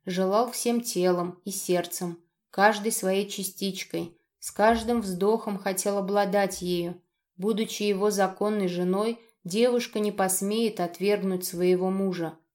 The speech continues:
Хотя, когда речь идет о Дарине, тут может случиться все, чего ранее не могло произойти.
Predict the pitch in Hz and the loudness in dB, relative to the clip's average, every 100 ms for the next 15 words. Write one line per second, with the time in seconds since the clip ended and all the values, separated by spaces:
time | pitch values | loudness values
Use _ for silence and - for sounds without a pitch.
0 | _ _ _ - 196 - 202 233 254 190 | _ _ _ -6 -2 2 4 2 0 -2
1 | 180 185 185 185 180 - 175 180 180 175 | 0 2 4 4 2 -2 0 0 2 2
2 | 196 202 254 262 247 - _ - 220 220 | 2 2 2 0 -2 -8 _ -6 -4 -2
3 | 214 220 214 - 214 208 214 - 185 185 | -2 -2 -4 -4 -4 -4 -6 -4 -4 -2
4 | - 226 240 - 202 208 190 208 226 220 | 0 0 0 -4 0 2 4 4 2 0
5 | 202 190 185 175 185 185 185 185 190 190 | 0 0 0 0 -2 -2 0 0 2 0
6 | 185 - 170 165 | -2 -4 -4 -6